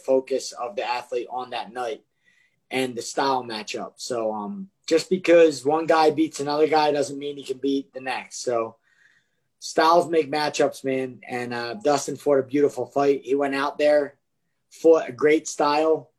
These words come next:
very difficult for Conor to deal with when he fought that style, when he puts some sprints on and causes that kind of panic.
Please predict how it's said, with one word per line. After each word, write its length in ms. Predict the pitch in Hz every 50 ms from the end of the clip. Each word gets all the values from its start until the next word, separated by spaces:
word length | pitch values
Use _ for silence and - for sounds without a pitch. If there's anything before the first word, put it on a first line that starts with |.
| _ _ _ _ _ _ _ _ _ - - _
very 220 | - 156 160 160 156
difficult 500 | 139 147 156 147 - - 160 151 139 -
for 80 | -
Conor 380 | 123 - - 147 143 143 143 135
to 80 | 127 127
deal 420 | 110 - _ 127 139 151 151 156
with 340 | 156 165 160 156 156 - _ - -
when 180 | 120 135 135
he 80 | 135 131
fought 360 | 123 - - 147 147 135 -
that 180 | 151 151 143 -
style, 340 | - - 151 151 151 156 151
when 140 | 147 139
he 40 | 135
puts 280 | 131 - - 147 143 -
some 120 | 143 131
sprints 440 | 120 - - - 147 147 147 139 -
on 200 | 147 151 151 143
and 80 | 139 131
causes 360 | - - 135 135 131 127 123
that 180 | 131 127 120
kind 180 | - - 131 131
of 120 | 123 -
panic. 420 | - 117 123 127 131 139 139 -